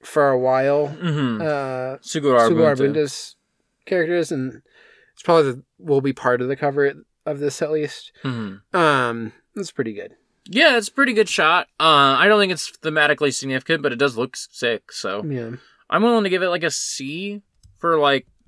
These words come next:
Speaker 1: Maybe C minus.
Speaker 2: Yeah, C minus. Kinda creative, k-, kinda different, looks really nice. It's only in there for, like, four seconds.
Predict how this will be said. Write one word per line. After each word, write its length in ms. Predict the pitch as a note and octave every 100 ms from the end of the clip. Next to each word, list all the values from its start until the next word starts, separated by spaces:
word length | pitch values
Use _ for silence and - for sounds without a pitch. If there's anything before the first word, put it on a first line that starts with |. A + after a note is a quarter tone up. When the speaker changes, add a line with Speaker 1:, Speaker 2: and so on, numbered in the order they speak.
| _
Speaker 1:
Maybe 220 | G#3+ A3
C 220 | G#3 - A#3+
minus. 640 | B2+ B2+ C3+ C#3 - -
Speaker 2:
Yeah, 280 | G#3 A3 G3
C 240 | - A#3
minus. 380 | G3 D3+ A#2+ - - - - - - _ _
Kinda 380 | - B3+ C4+ B3+
creative, 960 | - B3+ A3+ A3 G#3+ G#3+ G#3+ G#3 G#3 - _ -
k-, 100 | - -
kinda 300 | G3+ G#3 G3+
different, 640 | F#3 F3 F#3+ F#3 F3+ E3+
looks 280 | F3+ G3 -
really 180 | G3 F3
nice. 580 | E3 D#3+ D#3 - - - _ - - - C#3 _ _ _
It's 180 | F#3+ D3+
only 200 | E3 D3
in 100 | C3
there 140 | B2 A2+
for, 100 | A#2
like, 180 | G#2
four 160 | - G2
seconds. 520 | - - A#1+ G2 -